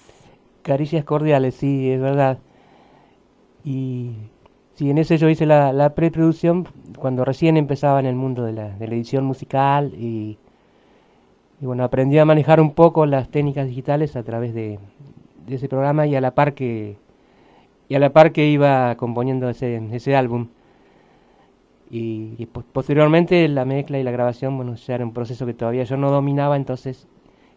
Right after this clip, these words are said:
eso lo hicimos gracias a la mano mágica de, de Sebastián Mujica en su estudio. Eso fue allá por cerca de fines del dos mil doce, dos mil once, dos mil doce debe haber sido.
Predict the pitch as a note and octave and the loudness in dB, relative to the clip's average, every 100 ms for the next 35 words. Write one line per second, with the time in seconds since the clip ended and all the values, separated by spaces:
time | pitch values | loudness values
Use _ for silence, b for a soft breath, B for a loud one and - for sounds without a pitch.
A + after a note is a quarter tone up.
0 | b B2+ - C#3+ C#3+ C#3 C#3 C3 A#2+ B2+ | b -8 -2 0 0 -2 -4 -2 -4 -6
1 | C3+ B2 A#2+ A2 G#2 G2+ G2 F#2+ F2 _ | -8 -8 -8 -8 -8 -12 -16 -18 -20 _
2 | C3+ A2 A#2+ A#2+ A#2 A2+ A2+ G#2 G2+ F#2+ | -14 -10 -6 -4 -6 -8 -10 -10 -8 -12
3 | F#2+ - b b - A#2+ A#2+ A2 B2 G#2 | -14 -20 b b -20 -10 -8 -4 -4 -6
4 | G#2+ A#2+ - G2+ A2+ G#2 A2+ - G#2+ G2+ | -8 -10 -10 -14 -14 -12 -12 -8 -8 -8
5 | - b b b C3+ D3 - C#3+ D3 C#3+ | -16 b b b -6 -6 -2 0 2 2
6 | C#3 C3+ C3 - B2 A2 A2 b b b | 0 -6 -6 -8 -10 -10 -16 b b b
7 | b b b b _ _ - _ - A#2+ | b b b b _ _ -20 _ -8 -8
8 | - A#2+ A#2 - B2 B2 A2 G#2+ G2+ G2 | -6 -6 -6 -8 -8 -8 -8 -10 -14 -18
9 | _ _ _ _ b b b b b _ | _ _ _ _ b b b b b _
10 | _ _ - D3+ D3+ C3 C3+ C3+ C#3 C3 | _ _ -4 -2 -2 -2 -2 -2 -2 -4
11 | A#2+ A2+ A2+ C3 D3 C#3 C3+ C3+ C#3+ C#3+ | -4 -6 -8 -8 -8 -8 -8 -8 -8 -6
12 | B2+ A#2+ A#2+ A2+ A#2 A2 A2 A2 - G#2+ | -6 -6 -6 -6 -6 -8 -8 -10 -12 -16